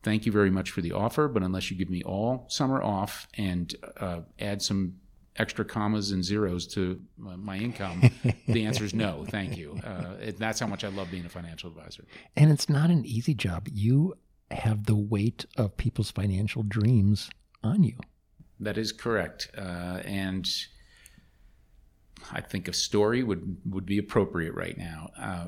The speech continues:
Speaker 1: I, I don't feel that pressure because I'm confident in, and that weight. I don't feel that because I'm confident in the process that we have.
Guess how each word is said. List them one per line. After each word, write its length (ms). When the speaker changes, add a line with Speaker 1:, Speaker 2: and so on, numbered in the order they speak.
Speaker 1:
I, 60
I 60
don't 380
feel 180
that 160
pressure 440
because 220
I'm 100
confident 720
in, 400
and 220
that 140
weight. 440
I 60
don't 240
feel 220
that 240
because 260
I'm 120
confident 480
in 100
the 80
process 580
that 160
we 100
have. 320